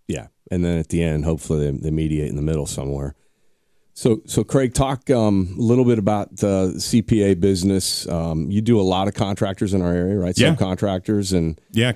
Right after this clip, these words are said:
Speaker 2: con-, contractors are, are our bread and butter. I mean, as, as real estate goes up,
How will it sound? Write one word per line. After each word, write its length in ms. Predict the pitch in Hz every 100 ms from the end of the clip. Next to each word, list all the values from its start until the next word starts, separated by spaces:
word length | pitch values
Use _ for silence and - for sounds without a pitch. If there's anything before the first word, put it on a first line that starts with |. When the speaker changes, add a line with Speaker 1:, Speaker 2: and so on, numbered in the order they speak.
| _
Speaker 2:
con-, 260 | - 123 127
contractors 760 | - 120 139 147 147 156 143
are, 240 | 127 120 113
are 200 | 110 110
our 80 | 101
bread 220 | 113 117
and 120 | 110
butter. 420 | 107 120 80 -
I 140 | 85 92
mean, 220 | 95 98
as, 280 | 95 87 -
as 180 | 95 90
real 240 | 90 110 113
estate 360 | - 123 120
goes 280 | 117 117 107
up, 320 | 113 139 -